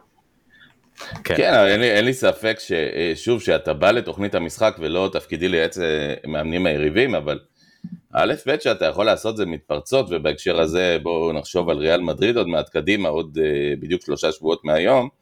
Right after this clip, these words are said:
Speaker 2: אה, אה, סליחה, ארבעה שבועות
Speaker 1: חודש.
Speaker 2: מהיום, כן, בדיוק חודש, אה, שקבוצת מתפרצות לא רעה אצל אנצ'לוטי.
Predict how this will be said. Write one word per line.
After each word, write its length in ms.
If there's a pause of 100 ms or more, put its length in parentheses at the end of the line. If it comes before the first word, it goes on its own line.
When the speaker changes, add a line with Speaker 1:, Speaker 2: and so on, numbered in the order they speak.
(580)
Speaker 2:
אה, 880 (540)
אה, 60
סליחה, 300 (280)
ארבעה 280
שבועות 240
Speaker 1:
חודש. 180
Speaker 2:
מהיום, 320 (340)
כן, 160
בדיוק 220
חודש, 440 (520)
אה, 760 (260)
שקבוצת 1800
מתפרצות 480
לא 180
רעה 140 (560)
אצל 240
אנצ'לוטי. 480